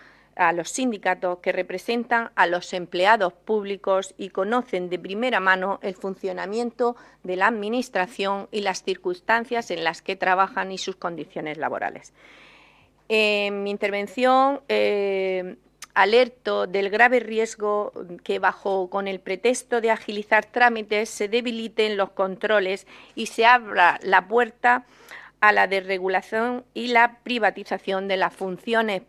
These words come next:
públicas esenciales a través de entidades colaboradoras. Asimismo, cuestionamos la medida de simplificar las licencias de construcción,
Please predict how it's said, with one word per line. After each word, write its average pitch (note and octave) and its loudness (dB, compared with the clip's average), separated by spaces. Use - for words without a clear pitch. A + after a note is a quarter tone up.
públicas G3+ 0
esenciales F#3 0
a E3+ 0
través G#3 2
de G3+ -2
entidades F#3 0
colaboradoras. - -6
Asimismo, C4+ 0
cuestionamos G#3 2
la A3 2
medida A3 0
de A#3 2
simplificar G#3 0
las G3 4
licencias F#3+ -2
de F3 -6
construcción, G#3+ -4